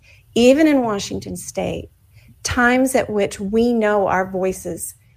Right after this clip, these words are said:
collectively mattered, individually mattered. We really can make a difference. And you can't sit around the day, dinner table and complain about your government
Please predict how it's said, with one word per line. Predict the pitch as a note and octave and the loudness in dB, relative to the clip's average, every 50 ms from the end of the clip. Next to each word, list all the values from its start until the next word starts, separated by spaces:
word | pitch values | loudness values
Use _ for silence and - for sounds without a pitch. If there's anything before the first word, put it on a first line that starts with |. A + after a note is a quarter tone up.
| _ _ - | _ _ -12
collectively | - - G3 G3 G3+ G#3 G#3 G#3 B3 G#3 G#3+ G#3+ G#3+ | -8 -6 -2 0 0 -2 0 -2 -4 -4 -2 -2 -2
mattered, | G#3 G3+ G3 F#3+ F#3+ F#3 F#3+ G3 G3 F#3+ | -2 -2 -2 -2 -2 -2 -2 -2 -4 -4
individually | - F3+ F3 F3+ F#3 F#3 F#3+ G3+ G3 G3 - G3+ F#3+ F3+ F3+ F3+ | -6 -6 -8 -8 -8 -2 0 0 0 0 -2 -6 -6 -6 -6 -6
mattered. | F3+ F3 - - F2+ - - G#2+ F#3+ | -6 -8 -8 -10 -8 -8 -8 -8 -4
We | F#3+ A3+ A3 | 0 0 0
really | G3+ G3+ G#3+ A#3 B3 B3+ C4+ B3+ | 0 0 2 2 4 4 2 0
can | C4 - A3+ G#3 G#3 G3+ | -2 -6 -10 -8 -6 -4
make | G3+ F#3+ F3+ F#3 | -4 -6 -6 -6
a | F#3 F3 | -8 -8
difference. | - F3+ F3 F3 - F3 G3+ G#3 - - - - - - - - - | -6 -6 -6 -6 -6 -10 -14 -12 -14 -18 -18 -18 -16 -16 -16 -4 0
And | - A3+ A3+ | 4 4 6
you | A#3 C4+ D#4 | 6 4 2
can't | D4+ - - D#4 D4 C4+ - - | 0 -2 -4 -4 -4 -4 -4 -8
sit | - - B3 B3+ C4 | -2 2 4 4 4
around | C4 B3+ B3+ B3+ | 4 2 2 0
the | A#3+ A3 | 0 2
day, | A#3+ A3 A3+ A3+ A3+ - - - | 2 2 2 2 0 -6 -6 -2
dinner | A#3 A#3+ B3+ B3+ C4 | 0 2 2 2 2
table | B3+ - G#3+ G3+ G3 F#3+ F#3+ | 0 0 -2 0 0 -2 -2
and | - F#3+ F#3 F#3+ | -2 -2 -4 -4
complain | - - G#3 G3 - - A3+ A#3 A#3+ A3+ G3 E3 - - - - _ _ _ _ _ - | -4 -4 -6 -6 -4 -4 -6 -4 -4 -4 -6 -6 -8 -10 -14 -16 _ _ _ _ _ -2
about | F#3 F#3+ G3 G3+ - | 2 2 2 4 2
your | G#3+ G3+ | 0 2
government | G3 G#3 G3+ G3+ G#3+ A3 A#3+ B3+ - | 2 2 2 2 2 0 -2 -4 -6